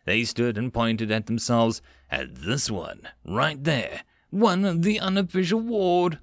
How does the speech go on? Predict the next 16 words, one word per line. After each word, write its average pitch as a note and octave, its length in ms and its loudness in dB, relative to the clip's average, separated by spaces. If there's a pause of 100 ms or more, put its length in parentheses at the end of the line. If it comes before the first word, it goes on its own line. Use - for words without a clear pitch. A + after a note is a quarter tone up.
(120)
for - 160 -8
the A2+ 100 -2
most A#3+ 580 2
eggs F#2+ 320 -4
smashed." D#3+ 760 -4 (640)
Everyone C3+ 500 2
cheered, A#2+ 440 0
clapping F#2+ 360 0
Aon G#2+ 340 2
on F2+ 100 0
the A#2+ 80 2
back A2 420 0
or G2 220 2
tapping D2 380 -6
the C2+ 80 -14
table. D#2+ 600 -2